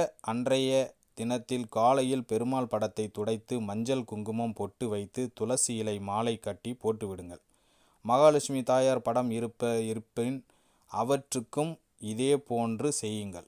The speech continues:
அதே போல் பெருமாளுக்கு நெய்வேத்தியமாக பானகம் கரைத்து வைத்து வழிபாடு செய்யுங்கள். இது அவருக்கு மிகவும் உகந்த நெய்வேத்தியம். அடுத்து பெருமாள் மகாலட்சுமி தாயார் படத்திற்கு முன்பாக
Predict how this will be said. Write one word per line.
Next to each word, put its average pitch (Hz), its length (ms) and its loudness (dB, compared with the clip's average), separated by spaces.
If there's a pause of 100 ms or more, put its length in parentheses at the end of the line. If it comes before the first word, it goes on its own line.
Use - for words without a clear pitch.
(120)
அதே 131 480 2
போல் 127 440 -2
பெருமாளுக்கு 131 760 0
நெய்வேத்தியமாக 113 960 -2 (120)
பானகம் 131 480 0
கரைத்து 113 420 -2
வைத்து 107 320 -2
வழிபாடு 113 500 -2
செய்யுங்கள். 95 500 -10 (480)
இது 143 280 2
அவருக்கு 123 420 2
மிகவும் 120 500 -2
உகந்த 127 420 -2
நெய்வேத்தியம். 101 720 -8 (1400)
அடுத்து 143 440 -2
பெருமாள் 135 460 2
மகாலட்சுமி 117 640 0
தாயார் 107 380 0
படத்திற்கு 104 580 -4
முன்பாக 107 680 -2